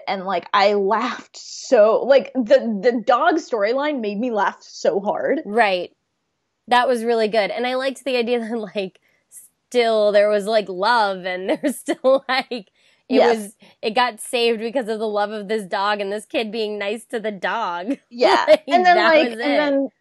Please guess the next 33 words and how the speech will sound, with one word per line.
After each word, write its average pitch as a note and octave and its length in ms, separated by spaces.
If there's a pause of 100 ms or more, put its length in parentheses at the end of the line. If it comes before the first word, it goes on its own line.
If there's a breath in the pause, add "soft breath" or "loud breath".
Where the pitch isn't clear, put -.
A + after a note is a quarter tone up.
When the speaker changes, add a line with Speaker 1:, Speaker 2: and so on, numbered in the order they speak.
(180)
Speaker 1:
like, C4+ 220
they C#4+ 140
say, C#4+ 380
like, B3+ 220
at B3+ 140
one B3 220
point, B3 180
"You A3+ 80
can't A3 300
give A3 360
an G#3+ 120
animal G3 280
sentience G#3 500
and G#3 100
then G3 80
take G3+ 180
it F#3+ 60
away. A3+ 220
That's D3+ 200
cruel." F3 720
Speaker 2:
Right. C#4 180
Speaker 1:
Like, E4+ 160
and F4+ 120
it's F#4+ 160
just, F#4+ 180
it, D#4+ 140 (120)
it, D4+ 220
it D4 140
just - 260
throws B3+ 640
these, B3+ 200
like, A3 400
pretty A#4 200